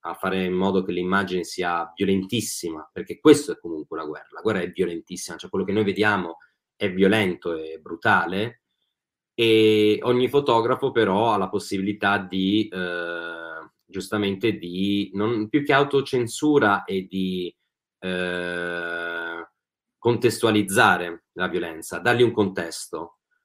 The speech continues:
Dargli un contesto sempre più morbido, dargli un contesto sempre più estetico o visivo è un'alternativa.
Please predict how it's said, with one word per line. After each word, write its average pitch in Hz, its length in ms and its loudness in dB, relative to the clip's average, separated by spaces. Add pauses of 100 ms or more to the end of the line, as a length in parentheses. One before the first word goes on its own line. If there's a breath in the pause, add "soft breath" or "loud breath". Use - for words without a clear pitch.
(560)
Dargli 117 320 6
un 120 80 4
contesto 120 440 4
sempre 101 320 0
più 123 140 2
morbido, 110 580 4
dargli 101 220 0
un 98 100 0
contesto 104 500 0
sempre 95 360 -4
più 98 420 2
estetico 101 680 -2
o 92 180 4
visivo 101 600 0
è 90 140 -6
un'alternativa. 87 1120 -8